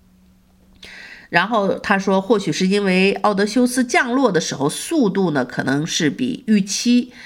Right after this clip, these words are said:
呃，快了很多，他最后似乎是停在了一块岩石上，一，一只支撑脚似乎卡在了裂缝里，最终呢，导致了倾斜。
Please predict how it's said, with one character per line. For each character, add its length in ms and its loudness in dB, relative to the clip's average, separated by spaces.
呃， 120 0
快 340 -2
了 100 2
很 180 -6
多， 240 0
他 160 -2
最 160 0
后 160 2
似 180 -4
乎 160 -2
是 140 -4
停 300 -4
在 140 2
了 100 0
一 80 0
块 260 0
岩 320 0
石 240 -2
上， 300 -4
一， 200 0
一 460 0
只 280 2
支 200 -2
撑 240 -2
脚 220 -2
似 160 -2
乎 180 2
卡 300 -2
在 160 0
了 140 2
裂 200 2
缝 300 0
里， 180 0
最 240 2
终 220 0
呢， 140 0
导 320 -4
致 140 -4
了 100 -2
倾 280 -8
斜。 380 -4